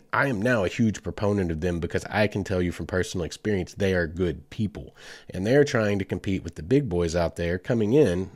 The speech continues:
at a price point of about forty dollars, but using the exact same frame material,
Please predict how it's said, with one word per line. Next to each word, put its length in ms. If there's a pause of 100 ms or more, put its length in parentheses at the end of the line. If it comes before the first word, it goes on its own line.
at 80
a 60
price 300
point 260
of 80
about 300
forty 220
dollars, 360
but 160
using 420 (120)
the 100
exact 400
same 200
frame 280
material, 480